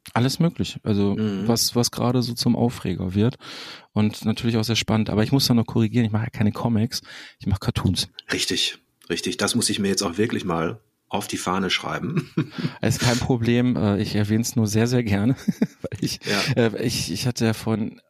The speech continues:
Speaker 1: äh, kurz angerissen, dass ich auch live mit Bühnenshow unterwegs bin und das ist so quasi die Einleitung, weil ich war mal, ähm,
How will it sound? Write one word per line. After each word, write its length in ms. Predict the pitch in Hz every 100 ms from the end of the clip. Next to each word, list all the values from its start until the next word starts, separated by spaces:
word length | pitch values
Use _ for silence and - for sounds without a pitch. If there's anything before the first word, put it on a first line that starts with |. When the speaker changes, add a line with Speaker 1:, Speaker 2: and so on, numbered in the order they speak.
| -
Speaker 1:
äh, 240 | 104 104
kurz 280 | - 117 -
angerissen, 580 | - 101 120 113 113 -
dass 120 | 107
ich 220 | 113 -
auch 240 | - - -
live 460 | 98 95 127 -
mit 300 | 113 107 - - - - - - -
Bühnenshow 600 | 120 147 139 - 131 127
unterwegs 600 | 127 131 117 120 131 -
bin 320 | 120 120 117
und 320 | 101 101 -
das 140 | 101
ist 140 | 107 -
so 180 | 107 101
quasi 320 | - 104 107
die 120 | 95
Einleitung, 600 | 92 101 85 85 85 87 - -
weil 240 | 92 92 - - - - - - -
ich 380 | - - -
war 180 | 104 107
mal, 420 | 107 107 107 110 - _ _ - 95
ähm, 460 | 98 98 98 104